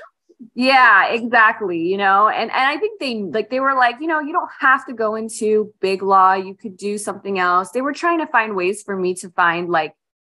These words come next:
'cause obviously you can do a lot of different things with, with a law degree. And they knew I actually loved psychology. They're like, "Maybe you could do something with law and psychology. Maybe you could go eventually get your P H D in, um, psychology and stuff." Um, so they, they knew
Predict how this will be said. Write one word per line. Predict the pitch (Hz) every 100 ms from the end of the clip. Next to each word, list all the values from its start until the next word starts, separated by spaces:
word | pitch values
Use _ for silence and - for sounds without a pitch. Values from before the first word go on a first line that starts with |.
| _
'cause | 277 240 -
obviously | 226 226 226 226 208 185 _ _
you | 208
can | 220
do | 202
a |
lot | 190 180 175
of | 165
different | 170 170 -
things | _ _ _ _ _
with, | 160 _
with | 170 165
a |
law | 147 120
degree. | - - 69 -
And | - 170
they | 180
knew | 208 294
I | 294
actually | 214 208 208
loved | 180 165
psychology. | - 165 - 175 208 196 165
They're | 160 160
like, | 165
"Maybe | 165 156 170
you | 170
could | 170 175
do | 165
something | 165 160 160 165 160
with | 156 156 156 _ _ _
law | 175 165
and | 160
psychology. | 165 175 214 277 277 208 190
Maybe | 165 160 175
you | 180
could | 196 220
go | 214 196 180 160 -
eventually | 180 170 170 170
get | 156 165 - -
your | 175
P | 170 170
H | 156 -
D | 165 156
in, | 151 -
um, | 160 147
psychology | - 160 156 160 151 147 156 151
and | 151
stuff." | - 160 147 - _
Um, | 170 160
so | - 190
they, | 226 226
they | 240 277
knew | 240 202 226 220 175 156